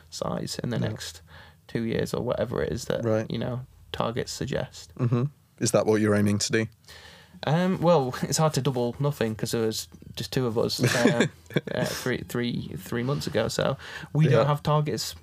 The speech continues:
Speaker 1: You know, we have, um, an amount of money that we told our investor we would make, which we've so far doubled, which is nice in two
Speaker 2: Mm-hmm.
Speaker 1: months. And we're, we're pretty clear that, you know, we are going to grow as it suits us, where we are still able to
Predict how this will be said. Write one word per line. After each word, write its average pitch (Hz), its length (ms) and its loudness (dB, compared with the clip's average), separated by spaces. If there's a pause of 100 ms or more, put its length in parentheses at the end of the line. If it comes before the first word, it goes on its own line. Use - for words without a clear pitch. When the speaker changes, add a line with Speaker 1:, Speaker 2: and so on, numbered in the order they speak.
Speaker 1:
You 131 100 -2
know, 131 120 2
we 127 180 -2
have, 117 580 0
um, 113 480 0 (400)
an 127 140 2
amount 127 400 0
of 123 80 -2
money 127 280 0
that 120 160 0
we 120 200 -2
told 120 340 0
our 120 160 4
investor 120 460 -2
we 120 100 -4
would 117 220 -4
make, 131 280 -2
which - 220 -4
we've 113 300 -4
so 117 180 2
far 117 320 0
doubled, 180 360 0
which - 200 -4
is 120 100 -6
nice 156 380 -2
in 127 140 -4
two - 160 -2
Speaker 2:
Mm-hmm. 117 100 0
Speaker 1:
months. 117 240 -2 (540)
And 123 420 2
we're, 131 200 0
we're 147 120 2
pretty - 200 -2
clear 127 400 2
that, 120 240 4
you 131 100 -2
know, 117 140 0
we 117 220 0
are 117 320 2 (760)
going 143 300 4
to 131 120 -2
grow 123 460 2 (720)
as 123 220 0
it - 160 -4
suits - 320 -2
us, 110 200 0
where 117 220 2
we 113 140 0
are 113 100 2
still 117 320 0
able 113 300 -2
to 113 420 -4